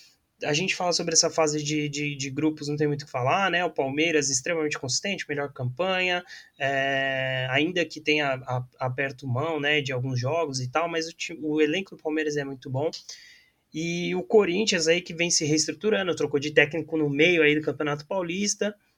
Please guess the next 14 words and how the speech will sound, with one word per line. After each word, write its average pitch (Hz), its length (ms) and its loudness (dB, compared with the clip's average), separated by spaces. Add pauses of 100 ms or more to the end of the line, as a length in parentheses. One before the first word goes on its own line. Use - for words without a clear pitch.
(140)
tá 175 160 6
num 175 160 0
novo 165 260 2
trabalho, 185 540 2
né? 175 120 -2
Perdeu 156 400 2
todos 160 340 2
os 156 180 -4
clássicos 151 520 0
aí, 143 260 -4
né, 135 520 -6
no - 60 -20
Campeonato 160 340 -10
Paulista. 214 580 -4